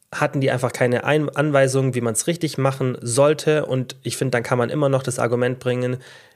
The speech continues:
wenn sich jemand, der in dieser Fitnessszene ist und da wirklich ambitionierte Ziele hat, wenn sich diese Person die korrekten Regeln stellt, dann kann man es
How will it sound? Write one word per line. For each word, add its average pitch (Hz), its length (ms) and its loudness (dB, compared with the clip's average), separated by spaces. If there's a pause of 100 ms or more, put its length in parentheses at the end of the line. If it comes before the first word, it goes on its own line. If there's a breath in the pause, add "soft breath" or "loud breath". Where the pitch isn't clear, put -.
(180)
wenn 117 560 2 (180)
sich 113 320 -2
jemand, 117 420 0
der 113 100 4
in 110 80 -2
dieser 110 200 -2
Fitnessszene - 1400 0
ist 127 280 2
und 117 120 -4
da 113 120 0
wirklich 117 420 -4
ambitionierte 123 760 -2
Ziele 156 380 2
hat, 151 280 -2 (760 soft breath)
wenn 123 200 2
sich 117 260 -4
diese 175 280 0
Person 139 720 0
die - 100 -8
korrekten 120 400 0
Regeln 131 300 4
stellt, 123 280 4
dann 113 100 2
kann 135 200 0
man 127 140 4
es - 240 -4